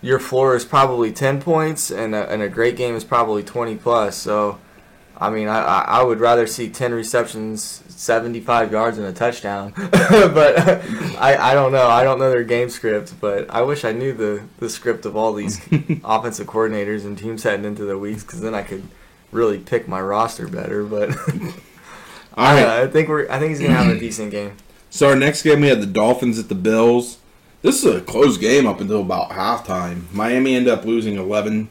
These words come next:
Speaker 1: No, it was tied three three at halftime.
Speaker 2: Yeah. The Buffalo ended up winning twenty-six eleven. And Josh Allen, if you looked at his points
Speaker 1: Not
Speaker 2: at
Speaker 1: great.
Speaker 2: halftime, it was not good. He turned it on in the second half.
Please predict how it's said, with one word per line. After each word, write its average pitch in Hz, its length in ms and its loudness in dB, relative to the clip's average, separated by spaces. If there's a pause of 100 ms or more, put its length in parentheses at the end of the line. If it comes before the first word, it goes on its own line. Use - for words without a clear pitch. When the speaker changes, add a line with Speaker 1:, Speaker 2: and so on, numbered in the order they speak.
Speaker 1:
No, 160 220 4
it 147 80 8
was 180 180 2
tied 139 320 -2
three 135 200 -6
three 135 220 -2
at 101 120 0
halftime. 98 360 -8
Speaker 2:
Yeah. - 260 0 (640)
The 113 180 2
Buffalo 127 340 4
ended 127 240 4
up - 60 -8
winning 113 280 -2
twenty-six 120 560 -2
eleven. 110 680 -2 (680)
And 113 260 -2
Josh - 280 -2
Allen, 110 320 0
if 95 120 -8
you 160 100 2
looked 156 240 4
at 107 60 -6
his 127 200 2
points 110 600 -6 (260)
Speaker 1:
Not 110 260 -8
Speaker 2:
at 101 100 -2
Speaker 1:
great. - 20 -2
Speaker 2:
halftime, 110 460 -2
it 95 100 -6
was 90 140 -12
not 101 280 -4
good. 101 280 0
He 135 160 0
turned 117 260 -2
it 98 100 -4
on 92 340 -4
in 90 200 -12
the 87 100 -14
second 92 300 -8
half. 92 380 -10